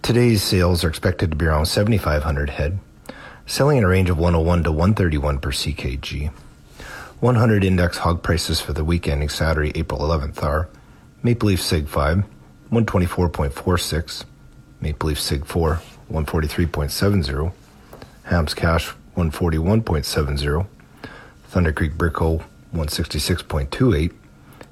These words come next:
and High Life one forty point two eight dollars per C K G. Ham's cash hog price today is down, and forward contract prices opened lower this morning.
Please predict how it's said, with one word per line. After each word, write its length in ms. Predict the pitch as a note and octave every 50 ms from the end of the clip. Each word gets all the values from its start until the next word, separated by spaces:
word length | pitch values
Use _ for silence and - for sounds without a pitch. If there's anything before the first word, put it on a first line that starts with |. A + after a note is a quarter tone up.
| -
and 120 | - - C#2+
High 160 | D2+ A2 A#2+
Life 260 | A2+ F#2+ G2 F#2+ -
one 160 | F2+ F#2 A2+
forty 260 | A2+ - A2+ A2 G#2+
point 280 | F#2+ - E2+ D#2+ D#2 -
two 180 | - - G2+ F2+
eight 140 | E2+ D#2+
dollars 400 | - D#2 D2+ D2+ D2+ D#2 - - - -
per 100 | - -
C 220 | - - - D#2+ D2+
K 180 | - - D2
G. 380 | C#2+ C2 - E2 F2+ F2+ D#2+ C#2 - - - - - - - - - - - - - - - - - - - - - -
Ham's 300 | - - A2 F#2+ F2 -
cash 360 | - - - B2+ A#2+ A2+ -
hog 200 | - F2 E2 D2+
price 300 | - - F2+ E2+ E2 -
today 200 | - D#2+ E2 D#2+
is 140 | D#2 E2+ E2
down, 380 | D#2+ F2+ D#2 D2+ E2 G#2 A2+ G#2+
and 180 | G#2 - F2
forward 200 | - B2 B2+ C#3
contract 440 | C#3 - - B2 A2 - A2 G2 -
prices 380 | - - - A#2+ - F2+ D#2+ E2+
opened 320 | E2+ D#2+ - - C#2+ D2
lower 240 | D2 D#2+ D#2 C#2+ C#2+
this 300 | C2+ C#2+ C#2+ - - -
morning. 340 | E2+ D#2+ D2 D2 D2+ D#2+